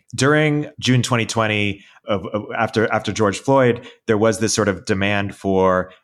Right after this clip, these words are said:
reformation at the ver-, of, of how police unions work. And I'm curious if you could imagine things that would also cause people to think about the teachers union or other ki-, kinds of organizations that some people might be think, think might be holding back supply in some way. I actually don't know enough about teachers union to say,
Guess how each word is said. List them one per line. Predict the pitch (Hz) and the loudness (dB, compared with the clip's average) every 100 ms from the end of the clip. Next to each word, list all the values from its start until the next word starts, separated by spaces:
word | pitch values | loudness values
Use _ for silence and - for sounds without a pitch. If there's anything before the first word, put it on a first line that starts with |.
| _ | _
reformation | 110 104 113 104 101 104 | -2 -2 0 -2 -2 -2
at | 92 | -2
the | 85 | -2
ver-, | 101 120 | -2 0
of, | 104 107 95 | 0 0 -2
of | 104 | -4
how | 98 | -2
police | 95 98 107 101 | -4 -4 -4 -2
unions | 104 98 85 | -2 -2 -4
work. | 65 - - _ _ | -8 -10 -20 _ _
And | 117 113 | -6 -4
I'm | 117 | -4
curious | 127 - 143 147 - - - _ _ _ | -8 -2 2 2 0 -6 -18 _ _ _
if | - 110 | -8 -4
you | 104 | -2
could | - | -2
imagine | 104 101 101 101 98 95 - _ | -2 0 -2 -2 -6 -6 -14 _
things | _ 123 117 101 - _ _ | _ 0 0 -4 -10 _ _
that | 110 107 | -4 -2
would | 101 98 | -2 -2
also | 107 110 110 104 | 0 0 0 -2
cause | - 104 98 | -2 -2 -2
people | 104 101 | -2 -4
to | 95 101 95 | -2 -2 -2
think | 95 92 | -4 -2
about | 98 95 | -2 -2
the | - | -4
teachers | - 143 101 | -2 0 0
union | 95 90 90 | -2 -2 -2
or | 104 | 2
other | 127 135 127 | 2 2 -2
ki-, | - 123 120 | -4 -4 -4
kinds | 110 101 | -6 -4
of | 104 | -2
organizations | 104 104 90 101 - 95 90 - _ | -2 -2 -2 -2 -4 -6 -8 -18 _
that | 98 - | -4 -2
some | 110 | -2
people | 107 101 | -2 -2
might | 98 98 | 0 -2
be | 98 | -4
think, | - 98 - _ _ | -6 -8 -10 _ _
think | - 110 | -6 -4
might | 104 104 | -4 -2
be | 98 95 98 | 0 -2 -2
holding | - 98 92 | -2 -2 -2
back | 92 90 | -4 -4
supply | 95 - 98 | -8 -2 -2
in | 90 | -2
some | 87 90 | -4 -6
way. | 90 | -2
I | 123 | -2
actually | 120 104 98 | -2 -2 -4
don't | 92 | -2
know | 92 | -2
enough | 87 - | -4 -4
about | 85 | -8
teachers | - 78 | -10 -14
union | 85 82 78 | -12 -12 -12
to | 82 | -14
say, | - 95 | -12 -14